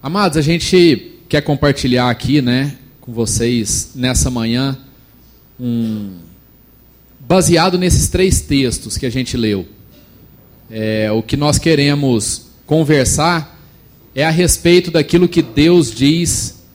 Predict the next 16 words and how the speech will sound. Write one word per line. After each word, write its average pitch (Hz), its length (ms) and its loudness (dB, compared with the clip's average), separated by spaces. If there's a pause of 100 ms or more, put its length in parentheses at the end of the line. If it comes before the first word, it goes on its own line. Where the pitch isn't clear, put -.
(520)
em 143 80 2
relação 175 520 2
ao 185 120 2
reino 202 380 2
de 143 120 -2
Deus, 113 260 -2
a 135 80 -2
proposta 190 760 2
do 147 100 0
reino 160 300 -2
de 131 100 -6
Deus 143 240 0
para 151 160 -4
a - 20 -2
nossa 131 280 0
vida. 95 320 -8